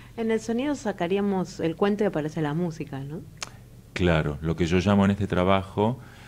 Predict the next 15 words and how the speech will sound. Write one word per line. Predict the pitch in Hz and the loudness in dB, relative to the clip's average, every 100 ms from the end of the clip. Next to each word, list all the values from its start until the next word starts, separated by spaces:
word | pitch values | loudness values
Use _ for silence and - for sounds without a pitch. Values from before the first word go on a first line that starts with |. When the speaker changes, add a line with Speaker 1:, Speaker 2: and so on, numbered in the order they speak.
| - - | -20 -6
Speaker 2:
que | 80 | -4
es | 78 | -2
una | 85 | 0
expresión | 82 - 80 80 - 90 85 | -2 -2 -4 -2 0 0 0
que | - | -2
tomé | - 85 82 90 95 | -2 0 2 2 2
de | 95 80 | 0 -2
un | 80 | -4
ser | 78 82 | -2 -2
muy | 82 104 | 2 2
especial | 104 - 80 - 78 76 | 2 0 -6 -2 -2 -2
que | 73 | -4
ya | 73 | -2
no, | 78 78 | -2 -2
no, | 76 73 | -4 -6